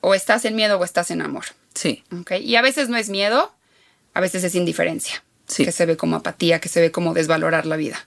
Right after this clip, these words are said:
Speaker 2: Ok.
Speaker 1: Que es para mí una manera de meterle una cachetada a Dios, ¿no? De
Speaker 2: Sí,
Speaker 1: decirle
Speaker 2: totalmente,
Speaker 1: Ajá.
Speaker 2: desperdiciar la oportunidad.
Speaker 1: Totalmente.
Speaker 2: Ujú.
Speaker 1: Que bueno,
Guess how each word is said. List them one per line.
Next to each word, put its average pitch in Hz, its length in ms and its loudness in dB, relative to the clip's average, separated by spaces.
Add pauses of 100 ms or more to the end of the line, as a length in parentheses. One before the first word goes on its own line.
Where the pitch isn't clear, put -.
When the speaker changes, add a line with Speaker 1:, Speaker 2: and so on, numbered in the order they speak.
(160)
Speaker 2:
Ok. 139 180 0 (240)
Speaker 1:
Que - 120 0
es - 80 -6 (160)
para 156 180 0
mí 185 180 4
una 175 160 4
manera 165 360 -2
de 175 100 0
meterle 160 320 -2
una 123 120 -4
cachetada - 440 -6
a - 40 -8
Dios, - 320 -10
¿no? 180 160 -2
De - 60 -6
Speaker 2:
Sí, - 220 -2
Speaker 1:
decirle 180 400 4
Speaker 2:
totalmente, 151 600 2
Speaker 1:
Ajá. 127 60 2
Speaker 2:
desperdiciar 135 560 2
la 160 100 0
oportunidad. 131 640 -2
Speaker 1:
Totalmente. - 640 -6
Speaker 2:
Ujú. 143 340 -6
Speaker 1:
Que 277 100 4
bueno, 285 280 4